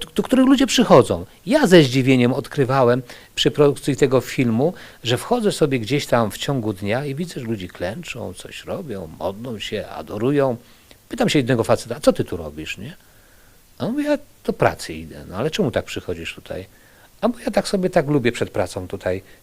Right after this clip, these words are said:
y, przyjść. No ale, no ale po co przychodzisz? No pomodlić się. Ale po co się modlisz?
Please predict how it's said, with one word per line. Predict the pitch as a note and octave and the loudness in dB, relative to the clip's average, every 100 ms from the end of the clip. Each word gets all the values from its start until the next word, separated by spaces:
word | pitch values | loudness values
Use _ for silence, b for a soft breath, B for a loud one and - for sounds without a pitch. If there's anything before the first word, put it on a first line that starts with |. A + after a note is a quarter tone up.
| G2 | -12
y, | G2 F#2+ | -10 -8
przyjść. | - - E2+ D#2+ - - - D2 _ b b b | -6 -4 -4 -8 -12 -12 -14 -18 _ b b b
No | G2 A2+ | -6 -4
ale, | C#3+ | -2
no | D#3+ F3 | -4 -2
ale | G3+ | -2
po | G3+ - | 0 2
co | F3 G#2 | 2 0
przychodzisz? | - - F#2 E2 D#2+ - | -2 -6 -6 -8 -12 -12
No | B2 | -2
pomodlić | G#3 F#3 A#2 F2 D#2+ | 2 2 2 -2 -12
się. | - | -6
Ale | A#2+ | -4
po | A#3+ | -2
co | - | 0
się | C3 A2+ | 0 0
modlisz? | F#2+ D#2 E2 - | -2 -6 -12 -16